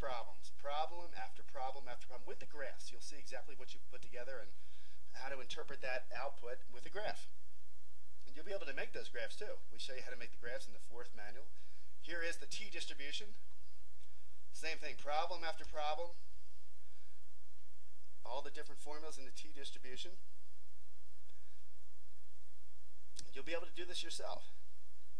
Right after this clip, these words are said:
The emphasis is on step-by-step frameworks. Everything's presented in bite-sized chunks. Lots of worked out problems with screenshots, step by step.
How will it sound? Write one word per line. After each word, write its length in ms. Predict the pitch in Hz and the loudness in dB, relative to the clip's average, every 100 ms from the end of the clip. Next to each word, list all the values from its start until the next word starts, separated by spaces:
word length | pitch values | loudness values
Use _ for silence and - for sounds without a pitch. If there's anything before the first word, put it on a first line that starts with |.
| - - - - - | 0 0 0 0 0
The 80 | |
emphasis 380 | 139 151 - - | -2 -2 -2 0
is 100 | 131 | 0
on 100 | 117 | 0
step-by-step 1000 | - - - 180 - 156 151 - 151 135 | 0 0 0 0 0 0 0 0 0 0
frameworks. 360 | 143 135 - - | 0 -2 0 0
Everything's 380 | - 120 - - | 0 0 0 0
presented 380 | - 147 143 139 | 0 -2 -2 -2
in 80 | 107 - | -2 0
bite-sized 680 | 120 143 - - 123 120 - | 0 0 0 0 0 0 0
chunks. 400 | - 110 - - - - - - - - - - - - - - | 0 0 0 0 0 0 0 0 0 0 0 0 0 0 0 0
Lots 360 | 120 139 175 - | 0 0 0 0
of 100 | - | -2
worked 240 | 151 147 | -2 -2
out 200 | 147 131 | -2 -2
problems 540 | - 120 110 - - - | -2 -2 -2 -2 0 0
with 80 | - | 0
screenshots, 1040 | - 147 170 185 175 - 180 175 170 - - - - - - - - | 0 0 0 0 0 0 0 0 0 0 0 0 0 0 0 0 0
step 420 | - - 156 156 | 0 0 0 0
by 160 | 139 127 | 0 0
step. 380 | - 107 90 | 0 0 0